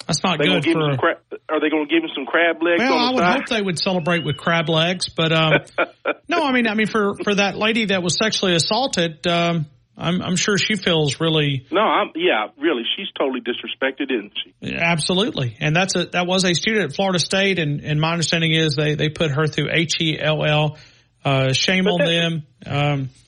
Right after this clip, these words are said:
Speaker 1: you know, that was the only time that
Speaker 2: Anyway,
Speaker 1: I,
Speaker 2: that's
Speaker 1: that
Speaker 2: the,
Speaker 1: I
Speaker 2: that's the
Speaker 1: said that I
Speaker 2: take.
Speaker 1: would pull for Auburn over Florida State. And that's where that, that War Eagle thing that's in the system that people play from time to time. Only
Speaker 2: Yeah.
Speaker 1: time I've ever pulled for Auburn,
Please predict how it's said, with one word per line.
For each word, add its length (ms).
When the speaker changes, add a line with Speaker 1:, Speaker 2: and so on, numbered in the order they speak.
Speaker 1:
you 80
know, 100
that 160
was 120
the 100
only 260
time 420
that 120
Speaker 2:
Anyway, 200
Speaker 1:
I, 40
Speaker 2:
that's 220
Speaker 1:
that 60
Speaker 2:
the, 60
Speaker 1:
I 40
Speaker 2:
that's 120
the 100
Speaker 1:
said 260
that 120
I 60
Speaker 2:
take. 80
Speaker 1:
would 140
pull 220
for 180
Auburn 520
over 300
Florida 380
State. 520
And 160
that's 220
where 140
that, 380
that 200
War 260
Eagle 260
thing 280
that's 220
in 100
the 80
system 460
that 240
people 300
play 200
from 200
time 200
to 80
time. 320
Only 180
Speaker 2:
Yeah. 80
Speaker 1:
time 160
I've 120
ever 140
pulled 380
for 140
Auburn, 500